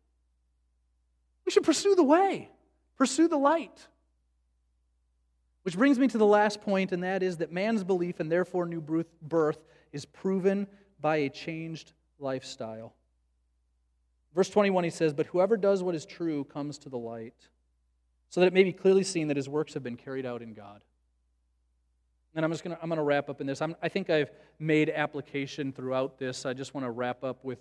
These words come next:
applying what I think is going on here. He says, "But whosoever does the truth,"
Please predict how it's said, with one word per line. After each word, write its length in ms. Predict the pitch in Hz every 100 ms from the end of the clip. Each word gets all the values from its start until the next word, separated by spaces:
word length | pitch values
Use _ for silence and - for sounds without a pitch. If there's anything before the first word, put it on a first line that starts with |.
| -
applying 540 | 143 - 139 131 127
what 120 | 123 123
I 80 |
think 280 | 117 135 123
is 100 | 117
going 320 | 117 120 117
on 180 | 113 113
here. 240 | 110 135 127
He 120 | 131
says, 260 | - 160
"But 140 | 139 139
whosoever 560 | 139 143 - 147 127
does 360 | 110 120 135 123
the 120 | 117
truth," 400 | 104 - 131 107